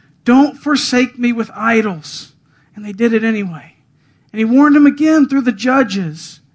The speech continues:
and the prophets and some of the kings. But Israel and Judah forsook God anyway. The point of God's forbearance had been reached. He was going to judge Judah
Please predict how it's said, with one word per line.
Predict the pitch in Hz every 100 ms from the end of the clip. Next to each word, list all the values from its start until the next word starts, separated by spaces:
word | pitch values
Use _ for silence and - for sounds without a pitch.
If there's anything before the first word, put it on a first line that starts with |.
| -
and | 190
the |
prophets | 175 - 220 214 - 156 - - _ _ _ _ -
and |
some | - 220 220
of | 190
the |
kings. | - 214 214 190 165 - - _ _ _ _ _ _ _ _ _ _ _ _ _ _ _ _ _ _ _ _ _
But | - - _ _ -
Israel | 240 247 262 277 277
and | 220 185
Judah | 180 208 208 214 220 _
forsook | - 170 - 196 190
God | 180 180 175
anyway. | 156 139 131 131 - _ _ _ _ _ _ _ -
The | 196
point | - 269 285
of | 233
God's | 254 240 240
forbearance | - 208 175 202 214 214 196 - - - _
had | 190 175
been | 175
reached. | 165 220 226 - - - _ _ _ _ _ _ _
He | 214
was | 220 196
going | 254 285 302
to | 262
judge | 185 233 247 196
Judah | - 208 214 214